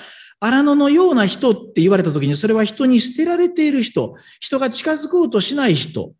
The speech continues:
見放された人というニュアンスがある。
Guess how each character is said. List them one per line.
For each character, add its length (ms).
見 120
放 260
さ 140
れ 120
た 100
人 260
と 80
い 40
う 20
ニ 120
ュ 20
ア 40
ン 40
ス 100
が 80
あ 40
る。 60